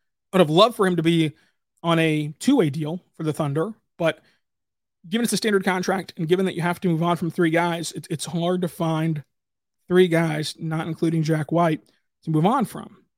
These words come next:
that are realistic. So we'll see how this goes. With Jeremiah Robinson Earl, we know that he didn't produce last year in the N B A. He's on a one point nine million dollar salary. Just seems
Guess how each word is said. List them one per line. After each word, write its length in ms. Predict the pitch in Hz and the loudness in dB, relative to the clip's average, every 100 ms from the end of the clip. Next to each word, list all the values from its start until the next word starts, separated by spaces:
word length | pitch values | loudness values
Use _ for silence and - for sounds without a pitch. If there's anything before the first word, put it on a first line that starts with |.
| _ | _
that 120 | - 165 | -6 0
are 60 | |
realistic. 680 | 165 175 202 240 - - _ _ _ _ _ _ _ _ _ _ _ _ _ _ _ _ _ _ _ _ | 4 4 4 2 -4 -14 _ _ _ _ _ _ _ _ _ _ _ _ _ _ _ _ _ _ _ _
So 420 | - 175 170 151 165 | 2 4 4 2 -4
we'll 160 | - 170 | -6 -4
see 220 | - 226 | -2 -2
how 80 | 214 | 0
this 160 | 214 - | 0 0
goes. 360 | 175 160 160 | 0 0 -2
With 100 | 165 | -2
Jeremiah 240 | - 190 190 | 0 0 0
Robinson 220 | 170 180 | -2 -2
Earl, 120 | 175 | 0
we 80 | 170 | 0
know 280 | 175 170 165 | 0 0 -2
that 120 | 165 | -4
he 100 | 160 | -6
didn't 300 | 147 180 185 | -4 -4 -2
produce 320 | - 175 170 185 | 0 2 2 0
last 220 | 170 - | -2 0
year 100 | 170 | -2
in 40 | |
the 80 | 165 | 0
N 100 | 160 | -2
B 160 | 156 156 | 0 0
A. 280 | 156 151 - _ _ | 0 -2 -6 _ _
He's 120 | 156 | -6
on 80 | 151 | -4
a 60 | 147 | 0
one 180 | 160 170 | -2 0
point 180 | 170 156 | -2 -2
nine 220 | 165 160 | -2 0
million 220 | 160 160 | 0 0
dollar 280 | 156 151 151 - _ | 0 0 -2 -8 _
salary. 680 | - 170 170 170 165 156 - _ _ _ | -2 0 0 0 0 -2 -6 _ _ _
Just 180 | 175 143 | -6 -2
seems 260 | 180 156 | -2 -2